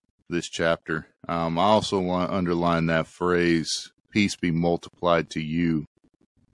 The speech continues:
uh, because it seems that he's starting to recognize his place in God's plan.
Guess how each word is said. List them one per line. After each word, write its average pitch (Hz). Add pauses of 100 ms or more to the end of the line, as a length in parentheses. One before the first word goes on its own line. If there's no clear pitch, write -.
(200)
uh, 76 (220)
because 80
it 78
seems 92
that 82
he's 87
starting 87
to 78
recognize 78
his 80
place 80
in 73
God's 76
plan. 69